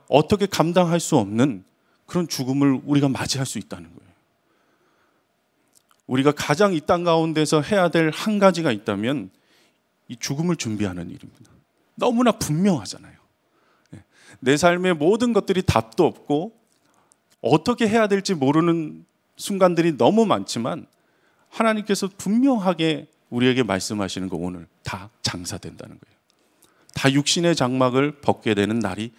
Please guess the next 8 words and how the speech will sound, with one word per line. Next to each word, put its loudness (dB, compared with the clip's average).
올 -6
거라는 -8
거예요. -20
딸의 2
죽음으로 2
인하여서 0
슬픔으로 -6
끝났던 -4